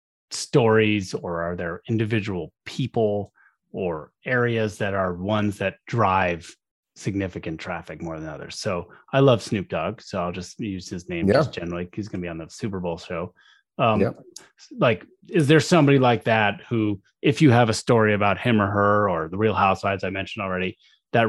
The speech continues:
Speaker 1: really drives traffic and really gets T M Z interested and involved and has that frenetic scene that we talked about earlier?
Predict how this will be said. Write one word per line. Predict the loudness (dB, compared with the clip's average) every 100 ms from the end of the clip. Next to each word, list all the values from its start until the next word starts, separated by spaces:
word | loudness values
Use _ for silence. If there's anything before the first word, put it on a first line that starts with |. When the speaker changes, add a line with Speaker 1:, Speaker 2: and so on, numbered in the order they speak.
| 2
Speaker 1:
really | 2 4 2
drives | 2 0 -2
traffic | -2 -2 -2 -8
and | -6
really | -4 -4
gets | -2 -4 -6 -10
T | -6
M | -6
Z | -4 -6 -6 -12 _ _ _ -4
interested | -2 -2 -4 -4 -4
and | -4 -6
involved | -2 2 2 0
and | -6
has | -6 -8
that | -8 -10
frenetic | -12 -10 -6 -4 -6 -10
scene | -12 -12 -10
that | -12
we | -8
talked | -6 -4 -6
about | -8 -8
earlier? | -8 -8